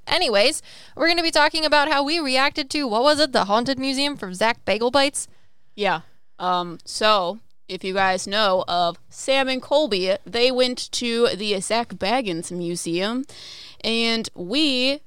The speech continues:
Speaker 2: did a reaction video on it, and it'll probably be in several parts because their videos are very long. But what's interesting is, um, the other day I had a reading with someone, and they were asking me about this specific video, and I think it's funny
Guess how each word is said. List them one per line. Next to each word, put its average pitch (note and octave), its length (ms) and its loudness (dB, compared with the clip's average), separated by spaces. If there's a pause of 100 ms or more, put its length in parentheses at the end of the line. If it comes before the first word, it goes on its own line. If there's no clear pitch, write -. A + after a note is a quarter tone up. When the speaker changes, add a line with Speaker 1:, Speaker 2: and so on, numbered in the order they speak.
(100)
Speaker 2:
did G3+ 140 -6
a A3 60 -4
reaction A3+ 500 -4
video D#3+ 360 -4
on D#3 140 -4
it, D3+ 220 -8
and F3 160 -8
it'll F3 220 -6
probably B3+ 360 -4
be B3+ 180 -6
in A#3+ 120 -4
several A#3+ 360 -4
parts A#3 340 -2
because A3 300 -8
their G#3+ 140 -8
videos G#3 420 -6
are G3+ 100 -6
very F#3 260 -8
long. G3 420 -2 (400)
But G#3+ 100 0
what's G#3+ 180 2
interesting A#3 720 2
is, F#3+ 300 0
um, F3 380 0 (600)
the E3+ 160 -6
other F#3 200 -4
day E3+ 400 -4
I E3+ 160 -6
had E3+ 480 -6
a E3 440 -4
reading D#3+ 460 -6
with F3 140 -8
someone, F#3 300 -6
and E3 100 -6
they D#3+ 80 -6
were D#3+ 100 -6
asking E3 480 -6
me D3+ 120 -8
about D#3 460 -6
this B2+ 180 -12
specific - 600 -12
video, D#3+ 520 -10
and D#3 120 -12
I D#3+ 80 -12
think D#3+ 180 -10
it's - 140 -14
funny D#3+ 440 -10